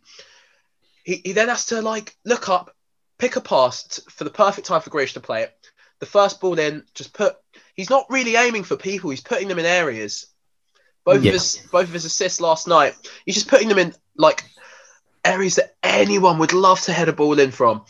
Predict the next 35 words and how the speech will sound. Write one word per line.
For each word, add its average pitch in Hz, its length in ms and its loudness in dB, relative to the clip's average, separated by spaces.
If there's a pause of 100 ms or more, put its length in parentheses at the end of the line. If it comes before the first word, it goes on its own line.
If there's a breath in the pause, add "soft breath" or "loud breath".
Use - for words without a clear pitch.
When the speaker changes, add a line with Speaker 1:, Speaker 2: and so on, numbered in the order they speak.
(340 loud breath)
Speaker 1:
And 143 80 0
he's 160 120 2
gotten 165 220 4
better 196 360 4 (360)
better 196 180 -4
and 180 100 -2
better 170 280 0
at 131 100 -4
that. 113 180 -2 (260)
I 143 60 2
think 139 240 -2
Walker 180 300 4
being 151 180 2
on 139 100 2
the 139 100 4
other 131 180 0
side 107 280 -2
really 156 440 4
shows, 107 600 -2 (400 soft breath)
um, 110 640 2
how, 117 300 0
how 110 160 -10
much 107 180 -10
we 113 60 -8
miss 107 160 -10
Trent, 104 320 -8
by 104 140 -10
the 104 80 -10
way, 101 280 -6
because 101 440 -12
I 98 80 -8
think - 180 -12
Walker 101 280 -12
has 95 100 -14
been 98 260 -12